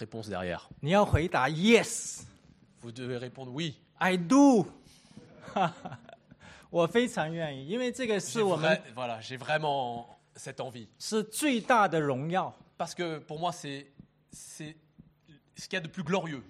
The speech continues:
Speaker 2: 能够来服侍上帝。
Speaker 1: De pouvoir servir Dieu.
Speaker 2: 我们，啊，第二个安提阿教会非常重要的特点是，
Speaker 1: Et le deuxième point qui concerne aussi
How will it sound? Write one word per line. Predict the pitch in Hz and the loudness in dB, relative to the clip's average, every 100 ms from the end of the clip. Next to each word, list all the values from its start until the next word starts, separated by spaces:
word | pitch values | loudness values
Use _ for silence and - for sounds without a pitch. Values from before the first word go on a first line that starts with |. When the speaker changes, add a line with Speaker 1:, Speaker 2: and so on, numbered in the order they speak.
| - | -6
Speaker 2:
能 | 151 165 | -4 2
够 | 214 196 | 6 8
来 | 165 151 156 | 10 8 6
服 | 160 151 151 | 2 0 0
侍 | - 165 | 0 -2
上 | - 139 117 | 0 -2 -4
帝。 | 127 107 - _ _ - | -12 -14 -20 _ _ -18
Speaker 1:
De | 117 | -16
pouvoir | 123 113 101 | -12 -12 -12
servir | - 101 101 | -14 -16 -16
Dieu. | 92 101 - - - - - - 151 | -18 -20 -20 -20 -20 -20 -20 -10 -4
Speaker 2:
我 | |
们， | 165 247 226 - | 0 0 -2 0
啊， | 170 156 147 - | 4 4 2 -2
第 | 277 330 | 8 12
二 | 330 269 | 12 12
个 | - 277 214 - - - | 8 6 6 4 -8 0
安 | 240 269 | 0 4
提 | 277 | 6
阿 | 240 | 6
教 | 247 277 240 202 | 6 6 6 6
会 | 226 208 | 6 6
非 | 175 233 | 4 0
常 | 226 180 185 | 0 0 -2
重 | - - 311 247 | 0 2 2 6
要 | 262 202 | 6 6
的 | 170 | 0
特 | - 196 | 2 2
点 | 190 135 120 | 4 0 -2
是， | 123 - 151 95 _ _ _ _ _ - | -4 -4 -4 -4 _ _ _ _ _ -12
Speaker 1:
Et | 135 | -8
le | 143 | -6
deuxième | 151 196 196 | -4 -2 -2
point | 156 190 190 151 - - | -2 0 0 0 -8 -18
qui | 131 | -12
concerne | 143 - 147 | -10 -8 -8
aussi | 135 - 156 139 | -8 -10 -10 -12